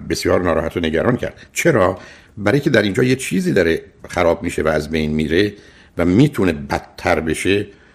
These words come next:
که خودش به خودی خودش یه فاجعه است. حالا ممکنه مسائل جزئی کوچکی اینجا وجود داشته باشه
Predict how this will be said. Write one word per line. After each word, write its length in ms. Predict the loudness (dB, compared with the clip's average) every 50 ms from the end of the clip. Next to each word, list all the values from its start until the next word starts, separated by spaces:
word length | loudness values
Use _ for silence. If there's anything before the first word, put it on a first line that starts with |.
| _ _ _ _ -16
که 180 | -6 -2 -2 0
خودش 260 | 2 2 0 2 0
به 80 | 0 -2
خودی 220 | -2 0 0 0
خودش 280 | 0 0 0 0 2 0
یه 60 | 0
فاجعه 360 | 0 -2 -2 -2 -2 -2 -2 -2
است. 280 | -2 -4 -8 -14 -18 -20 _ _ _ _ -20 -20 -20 -20 -8
حالا 200 | -2 2 4 4
ممکنه 320 | 4 4 2 2 2 4
مسائل 400 | 4 2 2 0 -2 0 0 0
جزئی 540 | -2 -2 0 0 0 0 0 -2 -2 -2 -2
کوچکی 480 | -2 -2 -6 -8 -6 -6 -6 -4 -4 -4
اینجا 340 | -2 -2 0 0 0 0
وجود 340 | 0 -2 -4 -6 -6 -8 -6
داشته 300 | -4 -6 -6 -6 -6 -6
باشه 380 | -6 -6 -6 -6 -4 -4 -4